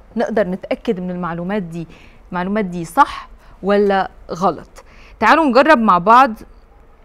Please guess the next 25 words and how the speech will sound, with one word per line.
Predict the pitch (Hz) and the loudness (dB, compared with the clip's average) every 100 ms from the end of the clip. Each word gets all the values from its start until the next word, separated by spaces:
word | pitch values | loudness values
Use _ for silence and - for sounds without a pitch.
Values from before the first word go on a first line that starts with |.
| _ - - | _ -20 -10
الابليكيشن | 220 190 190 - 277 - 294 | -8 -6 -8 -4 -4 -2 -6
اللي | 247 208 190 | -4 -2 0
يعتبر | 190 170 - 233 285 285 - - - - _ _ _ _ _ _ | -2 0 -2 0 0 0 -10 -20 -20 -20 _ _ _ _ _ _
غريب | 175 214 311 247 | 2 4 4 2
نوعًا | 226 208 180 | 0 -2 -4
ما، | 180 175 | -4 -6
هو | 196 226 226 | -2 0 0
تقريبًا | 226 - 285 508 262 | 0 -2 0 -2 -2
شبه | 233 226 220 | -4 -4 -6
سيري | - 180 180 196 - - - - | -10 -8 -6 -8 -12 -20 -20 -20
وشبه | 214 247 254 247 214 - | -6 -2 0 -2 -6 -10
جوجل، | - 196 247 208 202 180 - | -6 0 0 2 0 0 -8
يعني | 202 190 | -10 -10
شبه | 190 330 | -2 0
حاجات | 339 226 226 262 | 0 -2 -4 -6
كتير، | 220 226 254 | -8 -8 -6
ولكن | 220 196 254 269 240 - - - - | -4 -4 -4 -6 -8 -16 -20 -20 -2
بقوا | 220 302 | 0 2
دلوقتي | 247 262 247 262 | 0 -2 -2 -6
شباب | 247 240 | -4 -4
كتير | 254 233 - 254 | -4 -10 -6 -6
بيستخدموه | 196 190 - 196 180 208 247 | -4 -8 -8 -10 -8 -6 -4
إن | |
هم | 226 214 214 208 | -4 -6 -4 -6
بيتناقشوا | 165 165 185 - 233 - - 180 | -8 -6 -6 -4 -4 -4 -10 -10